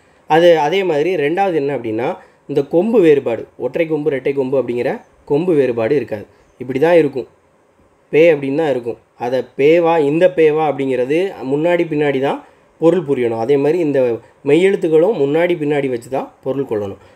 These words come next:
புள்ளி இருக்காது, ஒற்றை கொம்பு, இரட்டை கொம்பு வேறுபாடு இருக்காது.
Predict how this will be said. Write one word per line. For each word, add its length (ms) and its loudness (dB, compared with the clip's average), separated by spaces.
புள்ளி 200 0
இருக்காது, 500 0
ஒற்றை 300 -2
கொம்பு, 260 0
இரட்டை 220 0
கொம்பு 280 -2
வேறுபாடு 560 -2
இருக்காது. 380 -2